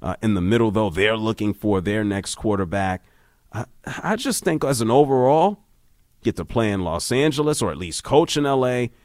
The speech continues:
You have Justin Herbert. You, you're not necessarily gonna be under the, uh, the gun for the most part when it comes down to the media. Uh, this has just really been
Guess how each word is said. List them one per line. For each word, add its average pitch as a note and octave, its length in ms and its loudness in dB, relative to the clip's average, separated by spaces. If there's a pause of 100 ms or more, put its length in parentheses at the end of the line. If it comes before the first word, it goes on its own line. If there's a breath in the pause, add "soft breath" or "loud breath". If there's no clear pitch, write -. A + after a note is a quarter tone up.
(160)
You F2+ 140 -2
have F2+ 140 0
Justin E2 400 -4
Herbert. C3+ 540 2 (280 soft breath)
You, F2+ 140 -6
you're G2+ 180 -2
not B2+ 280 0
necessarily B2 680 2
gonna G#2+ 200 2
be A2+ 340 0
under A2+ 300 2
the, F#2 260 -4
uh, D#2+ 220 -6
the F2+ 160 -8
gun B2+ 580 0 (220)
for C3 120 2
the A#2 120 2
most B2 360 0
part B2 360 -2
when G#2+ 100 0
it G2+ 60 -2
comes A2+ 320 -2
down G#2+ 240 -2
to G#2 100 -8
the F2 80 -4
media. A#2 560 0 (560 soft breath)
Uh, A2 180 -4
this G#3 260 2
has F#3 180 -4
just C3+ 320 -4
really B2+ 400 2
been F#2+ 420 0